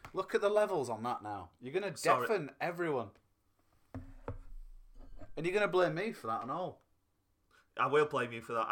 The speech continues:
Speaker 1: You stop
Speaker 2: absolutely.
Speaker 1: texting Emily
Speaker 2: Sorry.
Speaker 1: and get on with it, man.
Speaker 2: Right, so, um, I've got a couple of people who've actually come in with stories. So,
Speaker 1: You say no more.
Speaker 2: let's go for it. So, the first one, friend of the show, Kirky. I haven't listened to it.
Speaker 1: Yay!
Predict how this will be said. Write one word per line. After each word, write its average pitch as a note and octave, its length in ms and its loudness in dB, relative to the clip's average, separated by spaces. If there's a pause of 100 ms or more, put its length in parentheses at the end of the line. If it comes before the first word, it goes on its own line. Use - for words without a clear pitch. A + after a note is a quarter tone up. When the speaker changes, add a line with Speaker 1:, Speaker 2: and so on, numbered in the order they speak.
Speaker 1:
You A3 60 -2
stop D4+ 220 2
Speaker 2:
absolutely. G#3+ 240 2 (140)
Speaker 1:
texting F3 80 -2
Emily E3 200 -2
Speaker 2:
Sorry. D#3 180 6
Speaker 1:
and C3+ 60 6
get C#3+ 80 2
on E3+ 120 0
with D3+ 120 -2
it, B2 120 -4
man. G2 120 -6
Speaker 2:
Right, B2 380 6
so, C#3 420 4 (200)
um, B2+ 480 2
I've F3 220 6
got E3 120 2
a - 40 0
couple D3+ 300 -4
of C3+ 120 -4
people D3 300 -2
who've C3 140 2
actually C3 300 -2
come C3 220 -6
in B2+ 140 -8 (100)
with A#2 360 -6 (240)
stories. A2 680 -6 (960)
So, G2+ 360 -6 (160)
Speaker 1:
You - 60 -20
say C#3 200 -10 (120)
no A2+ 100 -12
more. - 100 -14
Speaker 2:
let's - 100 -14
go G#2 180 -6
for G2 140 -12
it. F#2+ 140 -12
So, G#2+ 300 -2 (260)
the - 80 -12
first G3 340 -2
one, D#3 160 0 (340)
friend F3+ 200 0
of F#3 80 0
the F3+ 80 0
show, F3+ 380 -2 (420)
Kirky. G#3+ 460 -6 (300)
I D3 60 0
haven't D#3 180 -2
listened D#3 280 -6
to E3 120 -2
it. - 40 8
Speaker 1:
Yay! C#4+ 640 10